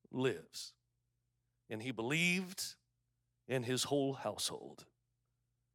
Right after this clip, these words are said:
Let's pray. Father, thank you for your word tonight. Thank you for your grace tonight. Thank you for your spirit tonight.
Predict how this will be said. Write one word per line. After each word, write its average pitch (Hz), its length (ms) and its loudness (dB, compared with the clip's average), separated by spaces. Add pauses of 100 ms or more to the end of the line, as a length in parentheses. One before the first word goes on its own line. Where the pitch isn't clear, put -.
(200)
Let's 120 160 2
pray. 110 260 -4
Father, 135 300 4
thank 151 260 4
you 156 60 0
for 165 100 0
your 151 160 2
word 143 300 4
tonight. 101 400 -6
Thank 127 260 0
you 123 60 0
for 127 200 -2
your 123 220 0 (380)
grace 139 500 4
tonight. - 400 -4
Thank 131 220 4
you 135 60 4
for 127 120 2
your 123 160 0
spirit 110 500 -2
tonight. 101 440 -10